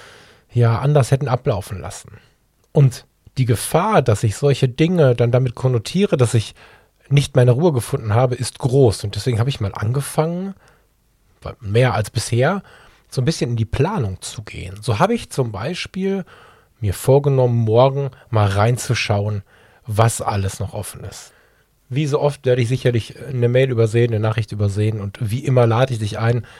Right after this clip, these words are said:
einfach nochmal an mir zu ziehen und zu sagen, „Hey, yo, ich hab dir doch eine Mail geschrieben“, und wenn du denn dann keine Antwort kriegen solltest. Aber der Kern ist nicht, „Ey, Entschuldige, ich hab's wieder nicht geschafft.“ Der Kern ist, ich hab mir jetzt mal einen Punkt gesetzt. Ich hab mir einen Termin gesetzt, nämlich den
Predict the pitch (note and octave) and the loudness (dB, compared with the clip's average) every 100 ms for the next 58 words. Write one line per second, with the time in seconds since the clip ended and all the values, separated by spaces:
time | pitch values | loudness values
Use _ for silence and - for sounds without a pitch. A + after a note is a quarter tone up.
0 | - - C#3+ B2+ G#2 C3+ B2 G#2+ B2 B2 | -12 -2 2 2 2 2 0 -2 0 0
1 | B2+ - C#3+ C3 A#2 - G#2+ A2+ G#2+ A#2 | 0 -2 -2 0 -2 -2 0 2 4 4
2 | C3 A#2+ C3 A#2 G2 G2+ G#2+ A#2+ G#2 A2 | 4 2 0 -2 -4 -2 -4 -4 -4 -6
3 | G2 G2+ F#2 - - - - - _ G2 | -8 -10 -14 -18 -20 -20 -20 -20 _ -10
4 | G2 F2+ _ _ G2+ G2 G2 G2+ - G2 | -8 -12 _ _ -6 -2 -2 -2 -2 -2
5 | G2 G2 G2+ F#2+ - G2 F#2+ F2 F2+ - | -2 -6 -4 -6 -4 -4 -4 -4 -6 -6
6 | G2 - B2 C#3 E3 - - - _ _ | -6 -2 2 4 2 -2 -20 -20 _ _
7 | _ _ _ _ - A2+ - B2+ C#3 A#2+ | _ _ _ _ -4 -2 2 2 2 2
8 | C3+ C3 - A#2 - C3+ C3+ B2 A#2+ - | 2 0 2 2 4 4 4 2 0 0
9 | A2 G#2+ G2 - C3+ C#3 A2+ - A#2 C#3+ | 0 0 -2 0 0 0 0 2 2 2
10 | B2+ G2+ A#2+ A2+ G2 - G2 F#2 - D#3 | 0 0 0 0 -2 -2 -4 -4 -4 -4
11 | E3 G2+ F#2 F#2 - G2 A2+ C3 A2+ G#2+ | -4 -6 -6 -10 -8 -2 -2 -2 -4 0
12 | A2 D3+ G3 D#3+ F3 - - - - - | 0 -2 -4 -2 -4 -4 -18 -20 -20 -8
13 | G#2 G#2 F#2+ G2 G2 | -4 -2 -2 -4 -6